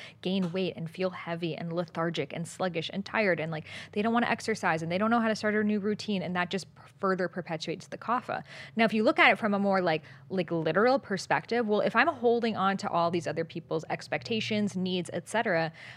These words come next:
I need to get my energy in from somewhere. So I'll just keep eating and binge eating and binge eating because that becomes my comfort, which makes me literally, you know, put on extra calories. So it's like both perspectives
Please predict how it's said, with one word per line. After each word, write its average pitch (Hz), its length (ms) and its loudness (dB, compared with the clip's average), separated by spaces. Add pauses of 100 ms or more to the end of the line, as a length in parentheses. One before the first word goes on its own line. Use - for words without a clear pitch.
(120)
I 240 140 4
need 349 140 0
to 269 60 0
get 220 140 4
my 185 220 6
energy 165 400 -2
in 156 80 -4
from 151 180 -8
somewhere. 170 580 0 (140)
So 202 280 4
I'll 220 180 6
just 233 240 2 (180)
keep 226 300 0
eating 185 440 0
and 170 220 -2
binge 214 280 4
eating 170 320 -2
and 160 160 -6
binge 220 260 0
eating 170 320 0
because 180 240 -4
that 190 220 0
becomes - 340 -4
my 143 120 -6
comfort, - 800 -4 (200)
which 196 200 0
makes 170 240 -4
me 175 140 -2
literally, 156 500 -2
you 170 120 -4
know, 151 160 -4 (180)
put 180 160 0
on 156 140 0
extra - 260 -4
calories. 214 400 2
So 202 100 2
it's 196 160 0
like 180 220 0
both 285 240 4
perspectives 214 640 0